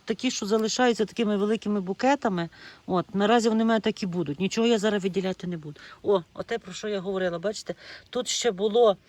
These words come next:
е, живе стебло, я витягувала і так як частинку бульби за-, ну, відламала. Ну,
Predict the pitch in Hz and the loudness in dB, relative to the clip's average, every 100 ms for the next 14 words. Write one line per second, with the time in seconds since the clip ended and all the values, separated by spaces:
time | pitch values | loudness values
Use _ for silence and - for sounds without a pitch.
0 | - - - - 190 190 185 175 175 226 | -20 -18 -14 0 4 4 2 0 0 4
1 | 226 214 - 196 214 262 262 202 214 208 | 6 4 0 -2 4 4 4 0 6 8
2 | 202 190 180 196 233 247 220 202 180 175 | 8 4 2 -2 2 2 4 2 2 0
3 | - 202 196 175 - - - _ 214 190 | -2 -2 0 0 -4 -14 -20 _ 0 2
4 | 190 - 214 - 233 202 208 185 165 185 | 0 -2 -6 -2 -2 0 0 0 0 -6
5 | 208 175 175 180 175 208 170 147 151 170 | -2 0 0 0 -2 -4 -4 -6 -8 -6
6 | 190 202 196 170 160 - - - - 233 | 0 2 2 0 -2 -8 -18 -18 -4 2
7 | 247 | 2